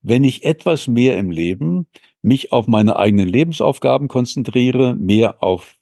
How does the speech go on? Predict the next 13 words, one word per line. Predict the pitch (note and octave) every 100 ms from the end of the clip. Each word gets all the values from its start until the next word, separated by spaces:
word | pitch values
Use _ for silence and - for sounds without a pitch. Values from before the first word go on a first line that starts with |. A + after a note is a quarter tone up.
| -
Freundschaften, | A2 E3 - C#3+ - - C#3+ C3+ - - - _ _ -
äh, | G#2 G#2 - -
in | D#3+
dieser | D3+ A#2 A#2
Partnerschaft | A2+ G#2+ A2 G2+ G#2+ F#2 -
bleibe, | F2 D#2+ F#2 A2 G3+ A3 - - _ _ _ -
aber | A2+ B2
ein | - B2+ A2 G2+
wenig | D#3+ A3+ G#3 F3+ -
im |
Grunde | C#3 C#3+ D#3 C3+
reservierter | C#3+ C#3+ A#2+ C3 A2+ E2+
werde? | C#2+ C2+ C2 A#1+